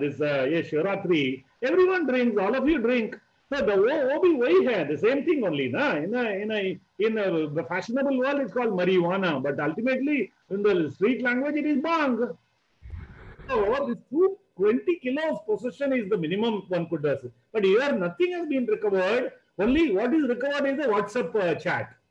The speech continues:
If you had done in two thousand two some WhatsApp with me on something like that, then you and me can be hauled that way. So I'm warning all of our, uh, listeners,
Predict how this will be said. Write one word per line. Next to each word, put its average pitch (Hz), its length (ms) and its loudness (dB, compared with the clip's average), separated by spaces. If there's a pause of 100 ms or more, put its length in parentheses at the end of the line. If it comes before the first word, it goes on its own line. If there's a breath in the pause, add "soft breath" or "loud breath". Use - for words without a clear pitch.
(440)
If 170 180 0
you 226 460 4
had 202 220 0
done 247 180 0
in 233 160 0
two 233 120 -2
thousand 226 360 -2
two 262 160 0
some 226 200 -2
WhatsApp 190 380 -2
with 190 160 -2
me 190 380 -2 (140)
on 185 180 -2
something 185 320 -2
like 196 160 0
that, 165 560 -2
then 226 140 -2
you 277 120 0
and 285 140 -2
me 294 100 -2
can 294 220 -4
be 254 100 -2
hauled 240 320 -6
that 139 360 -6
way. 127 260 -2
So 202 80 -6
I'm 214 140 -2
warning 285 320 0
all 262 140 0
of 214 140 -2
our, 208 320 0
uh, 165 100 0
listeners, 160 580 0